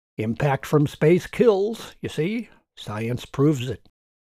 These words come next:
In nineteen ninety-three, Arthur C Clarke wrote Hammer of God, about an impending comet impact. Two of the more recent examples of comet doom stories, well, movies actually,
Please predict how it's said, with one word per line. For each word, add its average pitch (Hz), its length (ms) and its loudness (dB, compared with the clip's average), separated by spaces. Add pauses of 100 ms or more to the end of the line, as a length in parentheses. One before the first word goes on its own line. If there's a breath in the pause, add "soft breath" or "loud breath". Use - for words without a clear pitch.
(960)
In 233 80 -2
nineteen 226 360 0
ninety-three, 165 760 0 (160)
Arthur 127 300 -2
C 123 240 -6
Clarke - 600 -2
wrote 143 280 0 (140)
Hammer 143 420 0
of 156 120 0
God, 139 480 -4 (420)
about 156 300 6
an 135 120 4
impending 123 720 -2 (100)
comet 143 460 0
impact. 131 600 -4 (960)
Two 220 360 6
of 147 300 0
the 139 80 -2
more 127 200 2
recent 135 460 0
examples 120 580 -2
of 131 140 0
comet 135 400 0
doom 139 260 2
stories, 113 580 -4 (220)
well, 95 240 -4
movies 123 400 0
actually, 117 480 -6